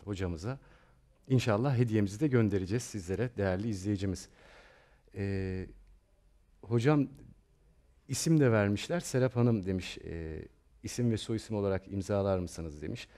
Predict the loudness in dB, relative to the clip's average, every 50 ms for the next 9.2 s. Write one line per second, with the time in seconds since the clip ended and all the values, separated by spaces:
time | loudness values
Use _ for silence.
0 | -12 0 0 0 2 4 2 2 2 0 0 2 2 2 4 4 4 2 2 2
1 | 0 -2 -4 -4 -4 -8 -10 -14 _ _ _ -20 -20 -20 -20 _ _ _ _ _
2 | _ _ _ _ -2 2 2 2 2 2 0 0 2 4 6 6 4 4 2 2
3 | 0 0 0 -2 -2 -2 -2 0 4 6 6 8 8 6 6 4 4 4 6 6
4 | 4 4 4 2 4 4 4 2 2 0 0 0 -2 0 4 4 4 2 0 -4
5 | -8 -6 -4 -2 0 0 0 2 4 4 4 4 2 0 -2 -4 -2 0 2 2
6 | 2 2 2 2 2 4 4 4 4 4 2 2 2 4 4 4 4 2 0 -2
7 | -2 -4 -2 -4 -8 -6 -6 -6 -6 -6 -8 -4 -2 0 0 0 -2 -4 -12 -20
8 | -20 -20 -20 -20 -8 -6 -6 -4 -2 0 -2 0 0 0 0 0 0 2 0 -2
9 | -4 -8 -14 -16